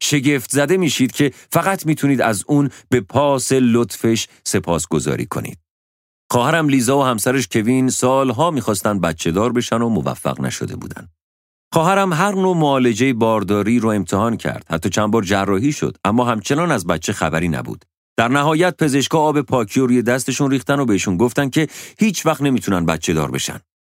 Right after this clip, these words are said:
خیلی از افراد همین حرف رو از زبان پزشکا شنیدن، اما برخلاف همهٔ احتمالات پزشکی بچه دارم شدن.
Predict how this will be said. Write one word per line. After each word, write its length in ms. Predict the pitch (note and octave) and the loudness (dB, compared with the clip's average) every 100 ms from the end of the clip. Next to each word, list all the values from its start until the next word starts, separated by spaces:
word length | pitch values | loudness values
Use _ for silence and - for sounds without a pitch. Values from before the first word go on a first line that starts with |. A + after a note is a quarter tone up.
| _ - | _ 0
خیلی 240 | A3+ A3 | 2 2
از 140 | D3 | 0
افراد 360 | A2 A2+ C#3 C3 - - | -2 -2 -2 -2 -8 -4
همین 360 | F3+ G#3 F#3 | -2 0 0
حرف 300 | A2 F#2+ F#2+ | -2 -4 -4
رو 100 | - | -2
از 220 | F#2 D2 B1+ | -2 -2 -2
زبان 420 | D2+ E2+ E2+ D#2 | -2 0 0 0
پزشکا 420 | - C#2 C#2+ D2 | 0 -2 -2 -2
شنیدن، 540 | - C2+ A#1 C#2 C#2 - _ _ _ _ _ - | -2 -4 -4 -4 -4 -8 _ _ _ _ _ -4
اما 200 | D#2+ F#2 | 0 2
برخلاف 500 | G2 F2 G2+ A2 G#2+ | 0 0 0 0 0
همهٔ 380 | F#2+ B2 D#3+ C#3+ | -2 0 0 0
احتمالات 540 | G2 G#2+ F#2+ G2+ G#2 | 0 0 2 0 0
پزشکی 440 | F2 E2 D#2+ - A#2 | -2 -2 -2 -2 0
بچه 320 | G2 E2 F#2+ | 0 0 0
دارم 260 | A2+ C#3 | 2 0
شدن. 400 | - A#2 C#3+ F#2+ | 0 0 -2 -4